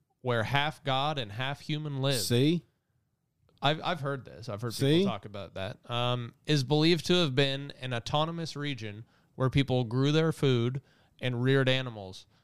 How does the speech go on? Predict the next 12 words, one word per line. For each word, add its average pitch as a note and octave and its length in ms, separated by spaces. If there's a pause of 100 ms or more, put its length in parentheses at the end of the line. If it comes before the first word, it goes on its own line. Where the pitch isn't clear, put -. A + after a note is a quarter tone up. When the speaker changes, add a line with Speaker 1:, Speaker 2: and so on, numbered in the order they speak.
(240)
Speaker 1:
Farmers E3+ 380
in F#3+ 120
the F3+ 60
city C#3+ 260
used B2 340
to C#3 80
grow A#2+ 220
crops - 420
in C#3+ 100
the B2 80
fertile D3+ 320
plains D#3 560